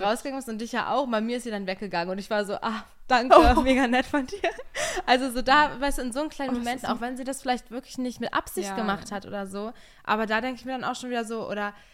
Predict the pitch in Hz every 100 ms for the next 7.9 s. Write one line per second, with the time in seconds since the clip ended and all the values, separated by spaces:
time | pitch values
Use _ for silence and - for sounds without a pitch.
0 | - _ - 226 233 226 247 247 233 220
1 | - 226 240 262 - 277 262 220 - 220
2 | 226 226 220 220 208 226 254 233 - 247
3 | 233 226 208 220 214 208 - 240 240 208
4 | 202 214 196 - 214 220 202 196 208 202
5 | 208 202 190 180 196 208 196 - 202 190
6 | 180 190 196 190 185 196 180 175 180 175
7 | 175 170 170 180 170 156 175 160 175